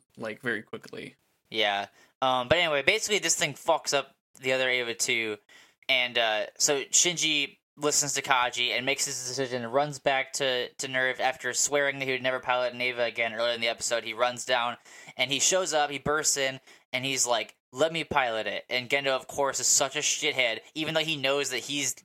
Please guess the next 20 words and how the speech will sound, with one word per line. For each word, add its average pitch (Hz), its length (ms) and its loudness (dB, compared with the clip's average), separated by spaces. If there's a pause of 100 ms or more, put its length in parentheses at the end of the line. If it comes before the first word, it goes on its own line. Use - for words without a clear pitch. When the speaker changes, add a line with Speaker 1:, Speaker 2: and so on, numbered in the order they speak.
(120)
Speaker 2:
he 147 160 -8
needs 139 360 -4
this, 127 280 0
like, 120 280 0 (120)
badly 120 440 2
or 117 100 2
else 117 140 2
everyone's 113 280 0
fucked. - 360 0
He's 131 100 -2
still - 160 2
like, 120 160 0 (180)
"What 156 160 -2
are 156 60 -2
you 175 160 2
doing 139 340 0
here?" 113 280 -2
And 135 160 2
it's, 127 80 -6
like, 127 120 -6